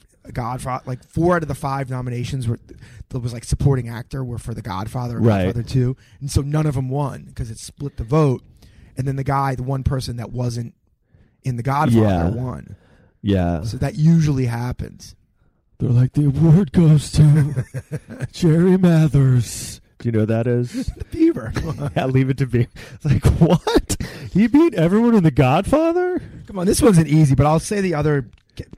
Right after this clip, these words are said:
Speaker 2: Who
Speaker 1: Sam Rockwell, Three Billboards.
Speaker 2: Who are the other guys?
Speaker 1: Um, Richard Jenkins, who I really like. I think he's a great actor.
Speaker 2: What was he? What's he in?
Speaker 1: Shape of Water.
Speaker 2: Is he, like, the bald guy?
Speaker 1: Yeah.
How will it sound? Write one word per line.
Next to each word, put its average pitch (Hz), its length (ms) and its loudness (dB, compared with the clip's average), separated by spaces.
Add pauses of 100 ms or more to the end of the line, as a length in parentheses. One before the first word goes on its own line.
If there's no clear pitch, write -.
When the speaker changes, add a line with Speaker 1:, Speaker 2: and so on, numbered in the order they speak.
(120)
Speaker 2:
Who 120 160 -4
Speaker 1:
Sam 175 280 -4
Rockwell, 156 380 -6
Three 147 240 -12
Billboards. 135 720 2 (220)
Speaker 2:
Who 131 100 6
are 131 100 4
the 120 80 4
other 117 160 4
guys? 139 480 4
Speaker 1:
Um, 135 120 -4 (120)
Richard 170 280 4
Jenkins, 139 440 0
who 131 120 4
I 139 100 0
really 147 300 2
like. 117 240 -6
I 113 80 -8
think 117 160 -8
he's 113 160 -6
a - 40 -8
great 113 220 -6
actor. 110 480 -4 (280)
Speaker 2:
What 170 160 6
was 254 140 4
he? 196 180 2
What's 165 220 4
he 190 180 2
in? 104 140 2
Speaker 1:
Shape 135 320 2
of 135 60 4
Water. 127 460 -4 (360)
Speaker 2:
Is 143 140 0
he, 214 160 4
like, 254 220 2
the 160 80 2
bald 107 380 2
guy? 156 380 2
Speaker 1:
Yeah. 135 540 -2